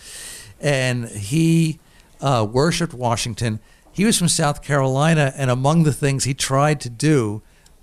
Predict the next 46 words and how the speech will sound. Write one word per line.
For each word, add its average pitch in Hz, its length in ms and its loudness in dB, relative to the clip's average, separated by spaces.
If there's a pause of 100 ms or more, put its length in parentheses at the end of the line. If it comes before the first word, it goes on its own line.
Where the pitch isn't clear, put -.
(280)
during 139 280 2
the 127 60 -2
Valley 131 280 0
Forge 120 260 0
encampment, 127 600 -2 (240)
he 160 120 0
kept 180 220 -2
trying 160 240 0
to 143 100 0
raise 127 680 0 (360)
a 120 200 2
brigade 110 800 -2 (200)
of 107 200 -2
black 110 280 -2
soldiers. 101 540 -2 (720)
He 202 160 2
thought 165 340 -2
one 139 200 0
of 160 60 0
the 147 80 2
ways 120 380 0
that 120 100 -6
the 117 60 -6
Continental 135 480 0
Army 127 320 0
could 110 140 -2
be 117 100 0
a 117 60 2
more 123 180 2
effective 120 400 -4
fighting 135 300 0
force 113 360 -2
is 113 160 -4
get 135 200 0
it 165 100 -6
more 139 160 0
integrated. 117 600 -2 (280)
And 147 120 0
in 151 100 -2
fact, 135 340 -2
he 143 100 0
did, 131 380 0
in 110 80 -6
the 107 80 -2
sense 113 320 0
that 110 260 0